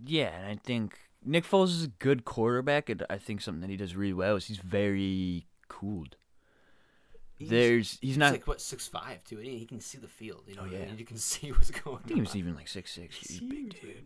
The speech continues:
Speaker 2: man. Yeah.
Speaker 1: Um, 'cause, like, there's another dude I've been watching a long time through all of his college days, like, yeah, he, he doesn't have something that just sh-, sticks straight off. You're like, "Wow, that dude's, like, a really good thrower." Or,
Speaker 2: Yeah.
Speaker 1: like, he
Speaker 2: Yeah, yeah,
Speaker 1: really
Speaker 2: yeah.
Speaker 1: moves around, but, like,
Speaker 2: Exactly. Not one standout trait, but,
Speaker 1: he just
Speaker 2: like,
Speaker 1: knows what to
Speaker 2: he
Speaker 1: do.
Speaker 2: does it right,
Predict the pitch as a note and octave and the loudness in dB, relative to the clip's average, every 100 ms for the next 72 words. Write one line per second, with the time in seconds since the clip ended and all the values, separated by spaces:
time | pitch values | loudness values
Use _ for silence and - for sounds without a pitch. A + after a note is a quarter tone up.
0 | - - - - - - A#2 A2 G2 F2 | -20 -20 -20 -20 -20 -6 -2 0 0 -4
1 | F2 - _ _ _ _ - A#2 B2 A#2 | -6 -14 _ _ _ _ -6 0 2 0
2 | D#2 F#2 B2+ C3 G#2+ B2+ F#2+ G2+ G2+ G2 | -2 0 2 2 2 2 4 2 2 -2
3 | - F#2 E2+ G2 G#2 F#2+ G2+ G#2 F#2 F#2 | -2 -6 -4 -2 -2 -4 -4 -4 -4 -2
4 | F#2+ F2+ E2+ - F#2 F2 F2 - E2 D2+ | -2 -2 -4 -4 0 0 -2 -8 -8 -8
5 | - A1 G1+ - _ _ _ _ _ - | -10 -12 -14 -20 _ _ _ _ _ -20
6 | _ - G#2 F2 G#2 A2 F#2+ G#2 A2+ A#2 | _ -2 0 0 -2 -2 -2 -2 0 2
7 | A#2 A#2 - _ _ - - _ _ _ | 2 0 -2 _ _ -20 -20 _ _ _
8 | - G2+ G#2 G2+ G#2+ E2 F#2+ F#2+ F2+ - | -14 -8 -4 -4 -4 -6 -6 -6 -8 -8
9 | - - _ - - G#2+ - - - G#2 | -10 -16 _ -14 -4 -2 -2 -4 -2 0
10 | F#2 F#2 F#2 F2 D2+ E2 F#2 F#2 - E2+ | 2 2 0 -4 -2 0 2 0 -2 -6
11 | D2 D2 C2+ D#2 F#2+ G2+ G2+ G#2 F#2 G#2+ | -6 -8 -8 -6 -4 -2 -2 -4 2 6
12 | B2+ G#2 F#2 E2+ F2 E2+ G#2 F#2 G#2 A2+ | 6 6 2 -2 -4 -4 -4 -2 0 4
13 | A#2 B2+ B2 B2+ C3+ A#2 A2 G2 F2 F2 | 4 4 4 4 6 4 2 0 -2 -4
14 | - G#2 F2 G2 A2 B2 A#2+ A#2 A2+ - | -4 -10 -10 -12 -10 -10 -8 -10 -10 -14
15 | G#2 A2 A#2+ - C#3 A#2 - D3+ G#3 F3+ | -12 -10 -10 -12 -14 -12 0 2 4 4
16 | F3+ F3+ F3 D#3 D4 D2+ - A2+ - G#2+ | 6 6 2 0 -2 -2 -4 -12 -12 -14
17 | F#2 | -14